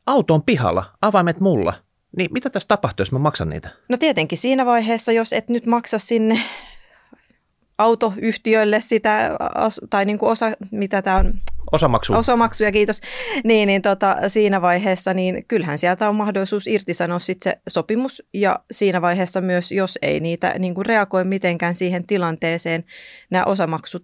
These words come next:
Speaker 2: on mahdollista siirtää sitten ulosoton perittäväksi. Ja sieltä varsinkin, jos olisi nyt vaikka tällainen joku hyvinkin kallis auto, niin kyllähän se autorahoitusyhtiö on kiinnostunut sen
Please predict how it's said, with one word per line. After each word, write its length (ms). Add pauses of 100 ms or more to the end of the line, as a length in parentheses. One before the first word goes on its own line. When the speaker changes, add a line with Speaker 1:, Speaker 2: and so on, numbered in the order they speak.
(140)
Speaker 2:
on 120
mahdollista 600
siirtää 380
sitten 340
ulosoton 540
perittäväksi. 720 (320)
Ja 100
sieltä 380
varsinkin, 380
jos 140
olisi 160
nyt 120
vaikka 240
tällainen 300
joku 300 (220)
hyvinkin 460 (400)
kallis 500
auto, 460
niin 180
kyllähän 340
se 180 (100)
autorahoitusyhtiö 920
on 80
kiinnostunut 600
sen 200